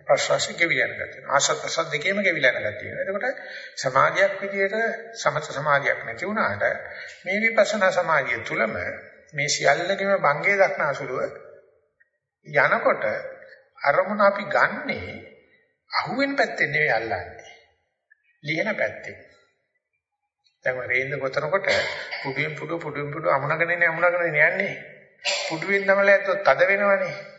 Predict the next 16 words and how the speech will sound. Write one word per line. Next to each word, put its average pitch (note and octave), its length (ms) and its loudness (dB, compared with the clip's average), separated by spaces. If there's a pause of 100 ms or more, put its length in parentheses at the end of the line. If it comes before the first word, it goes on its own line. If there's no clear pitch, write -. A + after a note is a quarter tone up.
(800)
පැත්තේ D3 340 4
තියෙන F3+ 220 0
නූලෙන් F#3 300 0
තමල F3+ 220 4
ඇද්දොත් D3 280 0
මොකද - 160 -10
වෙන්නේ? F#2+ 380 -12 (1300)
සුස් - 360 -4 (160)
ගාලා B2+ 260 -6
කරලා G#2+ 200 -12
යනවා. F#2+ 180 -16 (2500)
මම C3 100 -2
දන්නේ A#2 260 -2
මේ, A#2 240 -4
මේ A2 200 -10
මං A2+ 240 -12